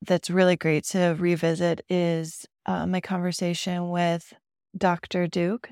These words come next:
Doctor Alessandra Duke. Um, we talked a lot about pleasure and how to infuse it into our pursuits. That's episode twenty-eight. So you can go back and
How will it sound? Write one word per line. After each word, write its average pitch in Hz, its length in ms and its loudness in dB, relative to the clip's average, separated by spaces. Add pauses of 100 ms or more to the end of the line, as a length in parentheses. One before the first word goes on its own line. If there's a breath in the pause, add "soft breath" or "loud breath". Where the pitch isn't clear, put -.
Doctor 180 500 -4
Alessandra 175 600 -4
Duke. 214 420 -2 (580)
Um, 180 340 0 (380)
we 196 240 4
talked 185 380 0
a 185 60 4
lot 185 540 4
about 165 760 0 (220)
pleasure 170 680 2
and 175 180 -2
how 170 360 0
to 170 400 -4
infuse 170 580 -2
it 160 320 -2
into 165 880 -2 (440)
our 233 140 6
pursuits. - 880 -2 (140)
That's 185 280 -2
episode 185 440 -2
twenty-eight. 175 560 -6
So 185 100 -4
you 175 60 -2
can 180 160 -4
go 175 140 -2
back 165 280 -4
and 175 380 -6